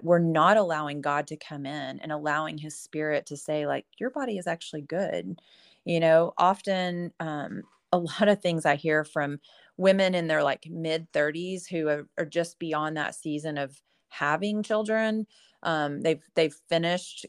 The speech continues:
giving birth to all the children that they are gonna have, you know, is like, "Oh my goodness, like, my body changed." Oh my,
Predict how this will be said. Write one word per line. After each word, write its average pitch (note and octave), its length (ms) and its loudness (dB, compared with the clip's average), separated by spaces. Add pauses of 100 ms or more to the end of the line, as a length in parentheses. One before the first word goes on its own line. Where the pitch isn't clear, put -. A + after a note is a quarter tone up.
giving D#3+ 320 0
birth D3 400 4
to D#3 100 -2
all D3 140 4
the D3+ 80 -2
children D#3 340 -4
that - 220 0
they D3+ 160 0
are D3 100 -4
gonna D3 160 -4
have, D3+ 500 -2
you F#3 160 -6
know, F3 240 0
is D3+ 280 -2
like, C#3+ 280 -6
"Oh F#3 140 -4
my F#3 140 -4
goodness, E3+ 480 -6
like, D#3 180 -4 (440)
my E3 100 6
body D#3+ 340 4
changed." D3 880 -8 (720)
Oh F#3+ 340 -2 (480)
my, C#3+ 480 2